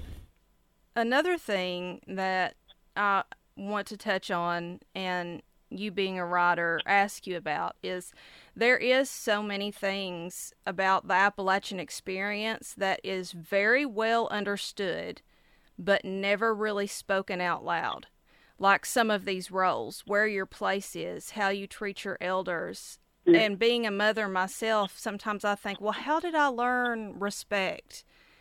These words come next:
Speaker 1: And I'll go back and I'm like, "It was never really taught to me," in a sense. So we have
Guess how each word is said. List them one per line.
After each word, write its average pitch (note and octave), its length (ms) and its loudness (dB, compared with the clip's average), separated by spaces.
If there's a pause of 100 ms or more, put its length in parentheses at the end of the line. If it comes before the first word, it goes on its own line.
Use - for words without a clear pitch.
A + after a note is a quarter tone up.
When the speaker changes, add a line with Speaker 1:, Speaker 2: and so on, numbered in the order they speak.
(280)
Speaker 1:
And G#3 180 0
I'll G#3 220 8
go C4 220 4
back B3+ 320 6
and B3 80 0
I'm A3 100 0
like, G#3 200 -2
"It A3 120 0
was A3 240 -4
never C#4+ 380 2
really A#3+ 560 0 (680)
taught - 520 6
to G3+ 100 -8
me," F3 460 -6 (140)
in F#3 200 -6
a F3 60 -6
sense. - 580 -12 (420)
So B3+ 160 2
we B3 140 6
have C#4 600 6